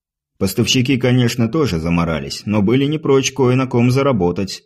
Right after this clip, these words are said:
и даже обещали выделить процент от выигрыша, так как Кэти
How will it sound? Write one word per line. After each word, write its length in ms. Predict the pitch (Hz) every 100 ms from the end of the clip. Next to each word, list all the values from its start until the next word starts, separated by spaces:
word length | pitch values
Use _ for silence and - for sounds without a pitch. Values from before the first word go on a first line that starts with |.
| _ -
и 100 | 95
даже 300 | 98 95 110
обещали 520 | 113 123 110 98 107
выделить 500 | 107 90 101 104 -
процент 420 | 117 113 92 87
от 140 | 110
выигрыша, 640 | 139 131 - 78 - 65 - _ -
так 220 | 101 -
как 200 | 104 -
Кэти 460 | 131 123 - 65